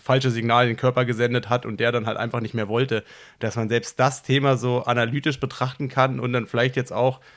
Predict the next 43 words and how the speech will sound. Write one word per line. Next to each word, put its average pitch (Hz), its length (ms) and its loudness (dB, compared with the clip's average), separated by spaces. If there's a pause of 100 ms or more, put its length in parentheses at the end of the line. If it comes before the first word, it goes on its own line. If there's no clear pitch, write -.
(340)
den 117 120 -2
analytisch 127 540 2
nächsten 131 280 2
Schritt - 240 -4
da 110 160 0 (180)
zu - 160 -4
gehen, 120 180 -4
um 113 80 -2
das 120 180 -4
zu 120 100 -10
verbessern. 104 580 0 (640)
Also 110 160 0
das 120 180 -2
finde 123 260 0
ich 117 100 -4
so, 120 480 0 (160)
finde 117 260 -2
ich 120 100 -6
halt 120 100 -2
auch 110 160 -2
krass. 123 320 -4
Oder 113 180 -2
wenn 123 100 2
ich 127 80 0
so 127 120 -2
Geschichten 127 420 -2
höre, 135 360 2 (580)
ähm, 120 360 0 (680)
du, 123 460 -2 (420)
weiß 113 300 0
ich 135 60 4
nicht, 120 160 0
selbst 139 240 0
vor 135 80 0
drei, 123 240 2
vier 135 160 -2
Jahren, 131 420 4 (200)
du 127 100 -2
hast 127 140 0
schon 135 160 2
auf 131 120 0
dem 123 100 -2
Laufband 127 560 2